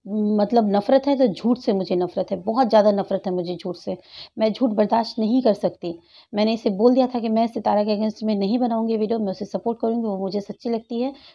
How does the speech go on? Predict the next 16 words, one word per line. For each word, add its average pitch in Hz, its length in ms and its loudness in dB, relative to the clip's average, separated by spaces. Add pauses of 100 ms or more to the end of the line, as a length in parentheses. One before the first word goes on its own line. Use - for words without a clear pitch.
(120)
तो - 60 -12
इसने 240 380 -4
सारे 220 260 4
प्रूफ 233 280 -2
डिलीट 208 400 -6
कर 196 160 -4
दिए 175 220 -2
थे। 180 160 -2 (460)
But 220 280 2 (1300)
सारे 220 260 4
के 262 100 0
सारे 214 260 0
जो 202 120 0
मैसेजेस 220 480 -2
हैं 208 100 0
ना, 254 120 -2